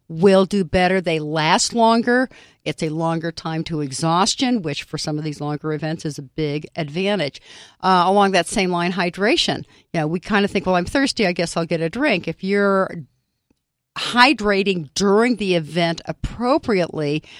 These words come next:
you will sustain your mental ability to complete that event in a better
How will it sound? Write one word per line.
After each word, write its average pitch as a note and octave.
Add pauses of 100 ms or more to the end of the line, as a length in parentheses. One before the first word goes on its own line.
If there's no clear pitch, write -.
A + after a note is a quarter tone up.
(220)
you G3
will A#3
sustain F3+
your D3+
mental D#3
ability D3+
to D#3
complete -
that D#3+
event D3
in D#3
a D3
better C#3